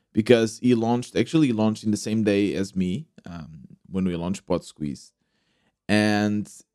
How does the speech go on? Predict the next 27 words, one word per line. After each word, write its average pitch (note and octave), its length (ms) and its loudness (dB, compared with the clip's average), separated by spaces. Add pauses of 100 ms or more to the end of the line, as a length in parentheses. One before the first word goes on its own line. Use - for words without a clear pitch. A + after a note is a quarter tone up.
(160)
he C3+ 120 4
was C#3 180 2
saying D#3 300 0
that, C3 160 0
yeah, F#3+ 260 2
it E3 140 4
was A#2 240 0
good, D#3 480 4
he B2 40 -4
got A2+ 220 4
a G#2+ 60 0
few A2+ 680 2 (340)
users D3+ 520 4
coming B2+ 320 0
to A#2 80 -8
the G#2 120 6
website, A#2+ 960 2
but A#2 340 2 (460)
the D#2 240 4
effort E3 640 2 (140)
probably C3 260 6
didn't A#2+ 380 -2
pay G2 180 4
off F2+ 320 -2 (720)
the G#2 120 6
results. F2 680 -4
It, F#2 140 0